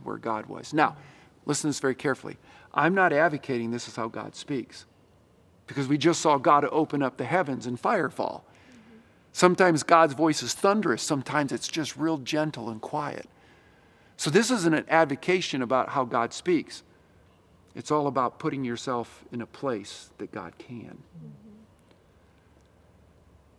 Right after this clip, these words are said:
Speaker 1: You see, we, we, we want the earthquake, don't we? We want the winds. We, we want the, the fire. And sometimes God's not in those.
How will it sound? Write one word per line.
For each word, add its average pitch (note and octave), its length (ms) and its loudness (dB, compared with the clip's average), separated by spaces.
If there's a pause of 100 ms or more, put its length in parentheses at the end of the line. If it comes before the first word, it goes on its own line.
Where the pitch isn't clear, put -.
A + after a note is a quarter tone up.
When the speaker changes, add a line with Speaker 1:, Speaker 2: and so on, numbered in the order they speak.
(320)
Speaker 1:
You B2+ 80 -8
see, D#3+ 180 2
we, D#3 240 4
we, D3+ 260 0
we D3+ 220 2
want C#3 200 0
the A#2+ 120 -2
earthquake, B2+ 440 -4
don't A2 240 -6
we? F#2+ 200 -12 (2250)
We B2+ 140 -4
want C3+ 240 0
the C3+ 80 -2
winds. B2+ 560 0
We, C3 140 0
we B2+ 260 -4
want B2+ 300 -2
the, A2 100 -4 (240)
the A#2+ 80 -12
fire. B2+ 580 2 (1400)
And G#2 100 -18
sometimes C3+ 520 -2
God's C3 320 -2
not A2 180 -4
in D3+ 180 -6
those. - 440 -14